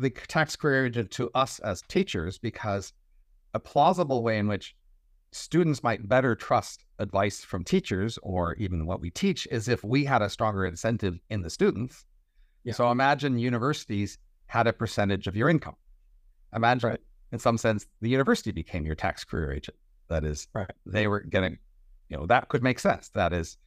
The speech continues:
Speaker 1: for the university to become your tax career agent when you're a student. And now we as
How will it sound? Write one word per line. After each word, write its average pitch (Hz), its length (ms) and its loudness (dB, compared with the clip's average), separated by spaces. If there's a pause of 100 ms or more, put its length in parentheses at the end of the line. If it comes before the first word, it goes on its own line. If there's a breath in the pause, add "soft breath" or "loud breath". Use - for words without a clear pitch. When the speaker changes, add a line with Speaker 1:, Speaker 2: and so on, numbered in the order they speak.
(140)
Speaker 1:
for 113 180 0
the 107 80 0
university 113 560 0
to - 100 -10
become 123 320 2
your 107 100 2
tax 95 260 0
career 80 160 -4
agent 113 220 -2
when 87 120 -6
you're 82 100 -2
a 78 60 -4
student. - 440 0 (640)
And 117 120 2
now 117 340 4
we 135 300 2
as 107 300 2